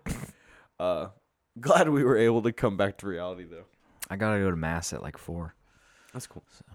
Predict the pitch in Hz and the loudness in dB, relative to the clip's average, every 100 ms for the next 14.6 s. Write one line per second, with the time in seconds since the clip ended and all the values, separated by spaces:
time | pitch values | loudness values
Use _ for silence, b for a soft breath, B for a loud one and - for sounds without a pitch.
0 | - - - 87 - 101 - 104 101 101 | -20 -10 -8 -8 -10 -16 -10 -4 -4 -2
1 | 92 92 71 - b b b - 165 196 | -4 -4 -6 -10 b b b -12 -6 -6
2 | - _ _ _ - 135 131 113 135 135 | -8 _ _ _ -2 2 2 0 -4 -4
3 | 113 110 101 98 98 - 98 - 98 98 | -4 -2 0 2 0 -4 -8 -4 -4 -4
4 | - _ _ _ _ _ _ 123 139 143 | -10 _ _ _ _ _ _ -12 -2 2
5 | 139 139 123 120 123 120 - - 110 87 | 4 4 2 0 0 -4 -6 -2 -2 -4
6 | _ _ _ 104 104 110 113 - 117 - | _ _ _ -12 -4 -4 -4 -2 -2 -2
7 | 113 98 113 - 120 120 101 95 95 90 | -4 -2 -4 -4 -2 0 0 0 -2 -4
8 | 87 87 - 95 90 90 87 87 85 85 | -8 -12 -6 -4 -4 -4 -2 -2 -2 -4
9 | 85 87 87 87 _ _ _ _ _ _ | -6 -4 -4 -8 _ _ _ _ _ _
10 | _ - 135 127 123 120 127 117 107 107 | _ 0 0 0 -2 -2 -2 -2 -2 -2
11 | 104 95 - 107 107 95 95 - - _ | -2 -4 -4 -4 0 -2 -4 -10 -20 _
12 | - 90 90 85 82 - - 98 95 87 | -10 -6 -4 -4 -6 -10 -8 -4 -2 -2
13 | 85 85 87 - 92 87 82 80 92 90 | -2 -4 -6 0 4 4 2 0 -2 -4
14 | - - 107 107 90 | -2 -2 0 -2 -4